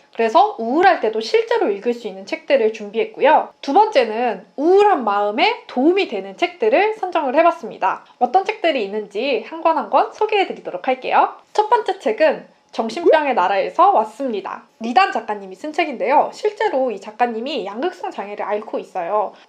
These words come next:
이 책은 에세이에 가까운데 에세이 중에서도 굉장히 정보가가 많은 그런 책이에요.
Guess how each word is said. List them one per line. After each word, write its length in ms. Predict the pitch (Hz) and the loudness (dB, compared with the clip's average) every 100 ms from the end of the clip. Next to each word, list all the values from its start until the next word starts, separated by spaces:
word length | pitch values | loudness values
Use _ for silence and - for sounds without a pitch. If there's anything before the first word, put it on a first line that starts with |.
| - | -16
이 260 | 226 226 | -10 -10
책은 520 | 226 359 269 269 220 - | -6 -4 -2 -2 -2 -2
에세이에 680 | 214 220 - 359 392 359 311 | 0 0 -2 -2 0 2 0
가까운데 760 | - - 214 190 196 269 180 - - - _ | -2 -4 -2 -2 2 2 2 -4 -20 -20 _
에세이 440 | 226 226 - 403 370 | 0 0 0 0 0
중에서도 600 | 240 220 208 262 269 202 | -2 -4 -4 -2 -2 -2
굉장히 960 | 240 233 277 453 466 262 233 240 185 | -6 -4 -2 0 0 -2 -4 -4 -6
정보가가 920 | - 226 226 262 359 - 277 262 262 247 | -8 -6 -4 -4 -8 0 4 4 4 0
많은 680 | 190 226 254 269 294 190 - _ _ | 0 0 2 0 0 -6 -12 _ _
그런 280 | - 294 339 | -2 2 2
책이에요. 720 | - 381 311 185 175 208 180 | 0 -4 -2 -2 2 2 0